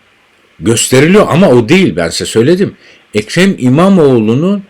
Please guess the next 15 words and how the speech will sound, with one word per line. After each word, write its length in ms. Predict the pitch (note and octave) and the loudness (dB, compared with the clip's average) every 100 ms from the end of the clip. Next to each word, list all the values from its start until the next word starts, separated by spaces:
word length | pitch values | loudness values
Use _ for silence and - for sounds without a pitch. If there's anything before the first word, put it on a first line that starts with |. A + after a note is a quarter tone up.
| _ _ _ - | _ _ _ -10
tasfiye 520 | - A#2 - G3+ F#3 | -6 -4 -2 0 0
edilmesi 580 | C#3 C3+ C3 C3 - F#3 | 0 0 0 -2 -2 -4
şenliği 580 | - B2 A#2 C3 G3 C#3+ | -2 -2 0 2 2 2
bu 180 | F#2+ C2 _ | -2 -6 _
Özgür 340 | F2+ F2+ E2 D#2 | -6 -6 -8 -12
Özel'in. 380 | C2+ - A#1+ - _ _ _ _ _ _ _ _ _ _ _ _ _ _ _ _ _ _ _ _ D2 | -14 -16 -18 -20 _ _ _ _ _ _ _ _ _ _ _ _ _ _ _ _ _ _ _ _ -14
Yani 180 | C2+ | -12
memleketimizin 840 | D2+ G2 B2+ B2 C3 F3 D3+ D3 - _ _ _ _ | -6 -2 0 -2 -4 -2 -2 -4 -8 _ _ _ _
en 240 | F#3+ G#3+ C#3+ | 0 2 2
büyük 160 | A2 | 0
sorunların 460 | - D3+ B2+ A2 A2+ | 0 0 2 0 0
başında 380 | C#3+ - G2 - | 0 -2 -2 -2
konuşulan 540 | C#3+ A#2+ - A#2 G2+ | -4 -4 -4 -4 -4
kelimelerin, 720 | - C#3+ C#3 G2+ E2 D2+ D2+ | -2 0 0 -2 -4 -6 -10
kavramların 720 | - C#3+ C#3 G#2 F2 D#2+ D#2+ | -6 -2 0 -2 -4 -8 -12